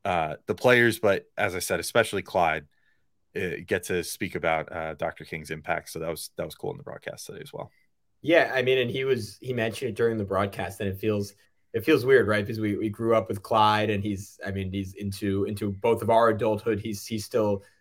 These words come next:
Speaker 2: doing this, and you can forget how long ago, or, or, or you could look at it the other way and say how recent it was in, in the grand scheme of things that he played. Um, but he was talking about how, like, during his career, like, there were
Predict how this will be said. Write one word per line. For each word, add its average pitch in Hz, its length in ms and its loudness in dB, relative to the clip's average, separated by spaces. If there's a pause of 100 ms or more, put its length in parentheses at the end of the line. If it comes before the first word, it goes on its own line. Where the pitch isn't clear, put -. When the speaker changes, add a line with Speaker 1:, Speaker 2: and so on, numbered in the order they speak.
(120)
Speaker 2:
doing 135 300 4
this, 110 180 0
and 107 160 0
you 101 260 2 (280)
can 113 160 2
forget 110 320 2
how 110 300 0 (180)
long 110 300 0
ago, 98 500 2 (120)
or, 98 220 -2
or, 98 420 0
or 95 240 -2
you 92 80 -6
could 95 120 -8
look 92 100 -6
at 95 60 -8
it 90 60 -12
the 98 80 -2
other 131 180 2
way 92 100 2
and 92 80 -8
say 101 100 -10
how 90 120 -2
recent 101 540 -2
it 95 120 -4
was 95 360 -4
in, 98 260 -4
in 92 60 -14
the 95 100 -12 (200)
grand 98 220 2
scheme 143 220 0
of 110 100 0
things 101 220 0
that 98 140 -2
he 98 100 -6
played. 123 460 4 (380)
Um, 104 280 4
but 101 140 2
he 120 180 0
was 117 380 -2 (120)
talking 104 360 4
about 101 220 4
how, 92 180 -2
like, 95 240 -4
during 95 260 0
his 98 220 -2
career, 113 680 2
like, 101 160 -2
there 98 140 2
were 98 220 2